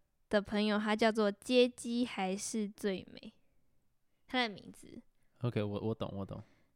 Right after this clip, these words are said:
Speaker 1: 然后他的标题是打说“优质不做作”，内文是说你们的相处真的很棒，可以聊超多的，加油。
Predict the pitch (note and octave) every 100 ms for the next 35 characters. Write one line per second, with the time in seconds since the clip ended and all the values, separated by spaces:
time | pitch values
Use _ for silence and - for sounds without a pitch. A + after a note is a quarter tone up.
0 | _ - G#3+ B3 C#4+ B3 A#3 A3+ A#3 A#3+
1 | F#3+ A3 G#3+ G3 - G3+ G#3 F#3+ G3 A3
2 | G#3+ G#3+ F#3+ F#3 - F3+ G3 F3+ E3+ F3+
3 | - - _ _ - E4 C#4 G3+ G#3 A#3
4 | - A3 G3+ G#3 G#3+ G#3 G3 F#3+ G#3 A#3+
5 | A3+ A#3+ G3+ F#3+ G3+ G#3 G3+ E3+ - G3+
6 | F3 - A3+ G3 F#3 F3+ - G3+ F#3+ F#3+
7 | F#3+ F#3 - - G3+ F#3+ F#3 G#2+